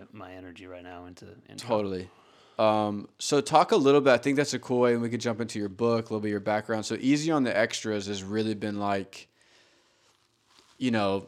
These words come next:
Speaker 2: I don't know how to categorize it for you. Your theme, your thesis, you know, of, like, how, and how your, like, belief system of, like, even you talking about desirability.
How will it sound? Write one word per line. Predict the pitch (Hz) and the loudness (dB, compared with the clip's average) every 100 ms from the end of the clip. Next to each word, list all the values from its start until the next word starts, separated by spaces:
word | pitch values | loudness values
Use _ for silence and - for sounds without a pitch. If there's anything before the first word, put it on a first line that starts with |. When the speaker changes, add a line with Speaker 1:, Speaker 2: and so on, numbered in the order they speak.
| - | -6
Speaker 2:
I | 104 | -6
don't | 101 | -6
know | 95 | -6
how | 95 | -8
to | 95 | -8
categorize | 110 101 95 95 95 | -4 -4 -4 -6 -6
it | - | -10
for | 107 | -6
you. | 101 | -4
Your | 113 127 | -2 -2
theme, | - 127 131 127 123 | -2 2 4 4 2
your | 113 | 0
thesis, | 104 - 123 127 123 120 117 - | -4 -2 0 0 0 0 -2 -2
you | 117 | 0
know, | 117 | 0
of, | 110 | 0
like, | 107 - | 0 0
how, | 110 | 0
and | 107 107 | 0 0
how | 110 110 | -2 -2
your, | 104 104 104 | -4 -6 -4
like, | 104 101 - - | -2 -4 -6 -8
belief | 107 107 117 | -4 -2 -2
system | - 92 - 85 85 95 _ | -2 -6 -8 -10 -12 -14 _
of, | 98 90 | -6 -4
like, | 98 95 | -6 -4
even | 110 101 | -6 -6
you | 98 | -8
talking | 92 104 98 95 | -6 -6 -6 -6
about | 92 | -8
desirability. | 92 98 95 92 104 104 98 95 | -6 -6 -6 -6 -6 -6 -6 -8